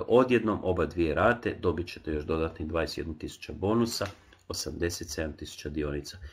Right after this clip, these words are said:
Isto vrijedi i za ovaj drugi akcijski paket. Evo, ovako izgleda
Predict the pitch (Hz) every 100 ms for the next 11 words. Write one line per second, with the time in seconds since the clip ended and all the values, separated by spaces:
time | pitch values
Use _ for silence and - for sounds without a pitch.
0 | - _ 107 98 - 78 80 82 80 78
1 | 71 76 - 76 78 - 92 90 82 80
2 | 82 76 - - - 76 - 78 71 69
3 | - - - - - - - - - -
4 | - - _ _ _ _ _ 170 139 98
5 | 117 131 143 123 117 143 175 156 143 -
6 | -